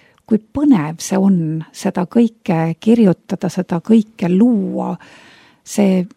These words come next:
viib sind, äh, täiesti erilisse maailma ja kui me nüüd korraks ainult sellele protsessile mõtleme, see on ju miski, mis tekib kõik sinu juures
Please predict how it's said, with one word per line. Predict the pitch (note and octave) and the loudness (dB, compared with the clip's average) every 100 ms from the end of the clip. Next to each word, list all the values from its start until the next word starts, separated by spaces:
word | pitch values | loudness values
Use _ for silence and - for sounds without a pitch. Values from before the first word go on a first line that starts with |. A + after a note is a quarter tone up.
| _ | _
viib | A#3 G3 A3 A#3 - | -8 0 2 2 0
sind, | - G3 F#3 F3+ F3 - | -4 0 2 0 -2 -6
äh, | F3+ F3+ | -4 -4
täiesti | F3 G#3+ A3+ F#3 - G3+ | -4 0 0 0 -2 0
erilisse | B3 F#3+ E3 - - F3+ | 2 0 -2 -6 -2 2
maailma | A3+ G#3+ F#3+ E3 D#3+ E3 | 4 4 4 2 0 0
ja | F3 F3 | -2 0
kui | G3 | 2
me | F#3+ F3+ | 2 0
nüüd | - | -2
korraks | A3+ A3 F#3+ - - | 0 2 0 -4 0
ainult | A#3 G#3 - | 2 2 2
sellele | G#3 F#3+ F#3 - | -2 0 0 -2
protsessile | G3+ - - B3+ - G3+ E3+ F3 | -4 -2 0 0 0 -2 0 2
mõtleme, | A3 - - F3+ E3+ F3 F3+ - - - _ _ _ | 2 0 -6 -4 -2 -2 -4 -10 -20 -20 _ _ _
see | - A#3 | 2 6
on | A#3 | 8
ju | |
miski, | A#3 D#4 - - G3+ F#3+ F3+ G#3 D#4 | 8 6 0 -6 0 2 2 -2 -2
mis | A#3 G#3 - - - | 0 0 -2 -10 -2
tekib | B3+ B3+ G3+ - G3+ - | -2 0 -4 -4 -8 -2
kõik | A#3+ A#3 _ - - | 0 0 _ -20 -20
sinu | - C4 B3+ | 0 6 6
juures | G#3 A#3+ B3 G#3 E3+ | 6 2 0 -2 -4